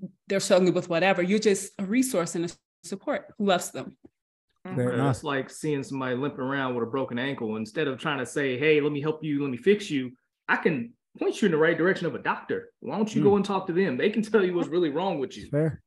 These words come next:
Speaker 4: I see what you're doing.
Speaker 1: Exactly.
Speaker 3: That's fair.
Speaker 2: Exactly. Yeah.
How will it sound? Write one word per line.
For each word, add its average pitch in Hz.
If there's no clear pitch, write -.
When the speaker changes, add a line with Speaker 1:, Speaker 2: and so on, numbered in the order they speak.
Speaker 4:
I 151
see 156
what 156
you're 175
doing. 170
Speaker 1:
Exactly. 147
Speaker 3:
That's 131
fair. 185
Speaker 2:
Exactly. 175
Yeah. 170